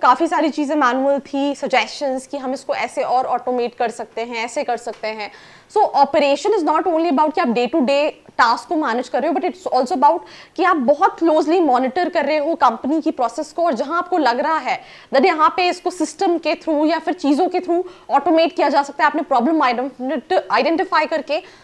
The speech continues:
सॉल्यूशन की तरफ आप काम कर रहे होते हो ताकि आपकी कंपनी की प्रोडक्टिविटी और जो प्रोसेस है उसकी प्रोडक्टिविटी इंक्रीज हो।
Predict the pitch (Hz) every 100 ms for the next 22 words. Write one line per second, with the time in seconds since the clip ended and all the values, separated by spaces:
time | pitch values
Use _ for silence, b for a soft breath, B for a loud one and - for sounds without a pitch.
0 | B - 339 359 381 392 453 403 370 392
1 | 349 - 208 254 269 294 285 294 277 349
2 | 302 247 277 269 285 285 233 220 277 285
3 | 302 220 196 208 269 269 285 302 - 262
4 | 247 - 269 294 294 - 277 240 196 -
5 | 233 247 262 208 190 190 170 127